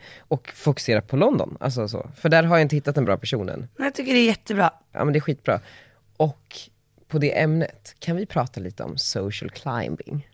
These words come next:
Speaker 2: Ja.
Speaker 1: När folk frågar, "Do you do any sports?" "Yes, <laughs> social climbing."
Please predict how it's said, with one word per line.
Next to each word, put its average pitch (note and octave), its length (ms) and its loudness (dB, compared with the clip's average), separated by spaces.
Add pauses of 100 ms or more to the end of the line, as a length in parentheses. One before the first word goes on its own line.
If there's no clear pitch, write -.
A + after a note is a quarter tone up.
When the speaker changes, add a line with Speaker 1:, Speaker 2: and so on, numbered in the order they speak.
Speaker 2:
Ja. F3+ 440 2
Speaker 1:
När G3+ 120 0
folk G#3 220 -2
frågar, D#3+ 480 2 (360)
"Do D#3 160 -2
you G#3 80 4
do G3+ 140 6
any G3+ 120 4
sports?" D3 720 0
"Yes, F#3+ 580 4
<laughs> - 0 -
social A#3+ 360 8
climbing." G#3+ 720 4